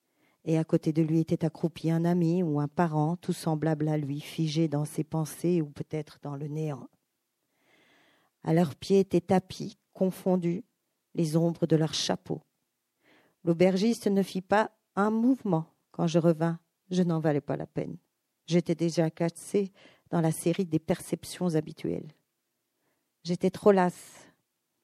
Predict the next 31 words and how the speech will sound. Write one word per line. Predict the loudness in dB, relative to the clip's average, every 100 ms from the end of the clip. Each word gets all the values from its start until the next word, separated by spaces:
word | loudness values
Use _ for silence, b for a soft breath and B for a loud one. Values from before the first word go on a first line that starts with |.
| _ _
pour | -8 -4
faire | 0 2
un | 0
pas | 0 0
de |
plus. | -2 -6 -10 -10 -18 -20 _ _ _ _ _ _ _ _ _ _
Je | -2 2
m'assis | 2 0 -6 -4
devant | 0 2 2
la | 0
table | 0 0 0 -4 -14 _ _ _ _ -8
où | -2
je | 0
m'étais | 0 -2
trouvée | -4 -2 0 0 0
auparavant. | -2 -4 -4 -2 -4 -6 -10 _ _ _ _ _ _ _ _ _ _ _ _ _
Mon | 2 4
intention | 4 2 0 2 2
était | 2 2
de | 2
retourner | 4 2 0 0 2
dans | 2
les | 2 2
montagnes | 0 0 0 0 0
dès | 0 0
que | 0 0
j'aurais | 2 2 0 0
un | -4
peu | -4 -2 0
repris | 0 -4 -8 -10 -6
haleine. | -6 -4 -6 -8